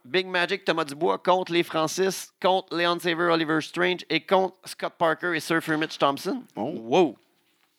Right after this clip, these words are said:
Speaker 2: Beaucoup de noms.
Speaker 3: Four-way par équipe.
Speaker 1: Grosse
Speaker 3: Le,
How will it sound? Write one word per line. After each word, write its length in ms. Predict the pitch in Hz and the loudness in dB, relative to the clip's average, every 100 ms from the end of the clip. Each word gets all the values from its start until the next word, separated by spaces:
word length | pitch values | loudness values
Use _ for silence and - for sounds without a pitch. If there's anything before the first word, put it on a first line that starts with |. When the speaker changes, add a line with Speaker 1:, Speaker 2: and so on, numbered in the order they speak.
| _ _ | _ _
Speaker 2:
Beaucoup 180 | - - | -18 -12
de 60 | 160 | -6
noms. 240 | 135 190 | -2 -2
Speaker 3:
Four-way 680 | - 220 196 139 131 202 185 | -2 0 2 0 -2 0 2
par 240 | - 165 160 | 0 -2 -2
équipe. 420 | 135 185 190 165 _ _ - - | -2 0 0 0 _ _ -20 -12
Speaker 1:
Grosse 200 | - 170 | -2 0
Speaker 3:
Le, 300 | 143 135 | 2 0